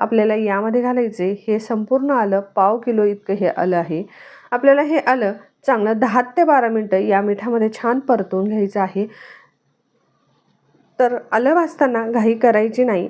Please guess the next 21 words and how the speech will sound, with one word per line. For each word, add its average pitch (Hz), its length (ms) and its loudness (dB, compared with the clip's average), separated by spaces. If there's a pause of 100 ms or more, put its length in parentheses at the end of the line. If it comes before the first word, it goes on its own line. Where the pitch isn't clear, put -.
आपल्याला 214 360 2
तोपर्यंत 262 680 2
हे 254 160 2
आलं 220 280 4
भाजायचे, 208 600 0
जोपर्यंत 233 540 2
आल्याला 202 360 2 (360)
असे 220 340 0 (180)
डाग 196 320 0
डाग 214 160 2
पडत 240 340 2
नाहीत, 202 200 0 (120)
तोपर्यंत 220 600 2
छान 240 420 0
भाजून 185 400 -2
घ्यायचं 165 320 -2
आहे. 160 220 -8 (340)
इथे 226 200 2
तुम्ही 220 300 0
बघू 196 280 0
शकतात 226 380 -4